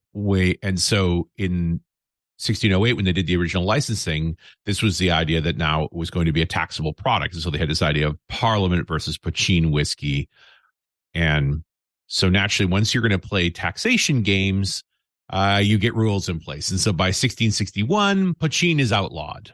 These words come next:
No personal alcohol anymore. Uh, I, I come to appreciate,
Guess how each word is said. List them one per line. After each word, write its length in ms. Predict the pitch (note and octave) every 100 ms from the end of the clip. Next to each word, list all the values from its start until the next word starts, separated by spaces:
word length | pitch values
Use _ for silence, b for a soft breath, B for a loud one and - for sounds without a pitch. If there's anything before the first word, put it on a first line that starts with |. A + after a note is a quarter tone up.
| _ -
No 380 | F#2 F#2+ F#2
personal 460 | E2+ G2 - F2 E2
alcohol 580 | D2 E2 - D#2+ D2 -
anymore. 600 | D#2 D2 B1+ - - - b b _ _ _ _ -
Uh, 260 | F#2 F2+ - -
I, 180 | C#3+ C#3+
I 120 | D3
come 260 | - A#3+ C4+
to 100 | A3+
appreciate, 720 | C3+ - C3+ - G2+ E2+